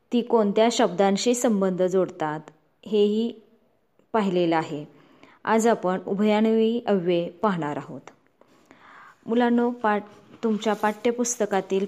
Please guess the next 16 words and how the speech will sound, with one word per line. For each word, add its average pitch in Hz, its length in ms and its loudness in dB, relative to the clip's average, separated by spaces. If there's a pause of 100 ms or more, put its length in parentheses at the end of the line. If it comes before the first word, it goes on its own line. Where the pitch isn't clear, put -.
पान 208 200 2
क्रमांक 196 600 -2
सत्तेचाळीसवर 180 1120 -2 (500)
एक 220 240 -2
परिच्छेद 202 520 4
दिलेला 170 360 0
आहे, 160 300 -6 (360)
तो 208 80 4
प्रथम 208 460 2
आपण 185 320 -4 (100)
वाचूया. 165 520 -2 (760)
नंदा 214 380 4
आणि 202 520 2
आई 190 320 2 (180)
मंडईत 190 540 4 (120)
पोहोचल्या 180 520 0